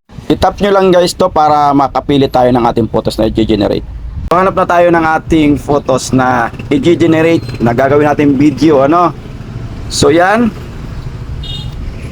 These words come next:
Antay lang natin mag-loading, guys. So, mamaya nyan, i-, ikakapipis naman natin ang ating prompt kung paano natin siya pagagalawin o pasasayawin.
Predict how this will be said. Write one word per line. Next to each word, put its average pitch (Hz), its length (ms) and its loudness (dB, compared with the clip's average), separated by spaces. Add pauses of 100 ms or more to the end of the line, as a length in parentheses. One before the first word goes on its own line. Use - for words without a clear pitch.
(140)
Antay 135 240 0
lang 170 100 2
natin 175 220 2
mag-loading, 180 560 2
guys. 202 640 0 (800)
So, - 160 -2
mamaya 170 400 2
nyan, 185 400 2 (320)
i-, - 140 -6 (580)
ikakapipis 170 640 0
naman 170 240 2
natin 160 240 0
ang 156 100 0 (140)
ating 156 340 2 (1200)
prompt 185 460 0 (300)
kung 123 160 -2
paano 156 240 2
natin 151 320 2
siya 135 320 2
pagagalawin 135 640 2
o 113 80 0
pasasayawin. 117 720 0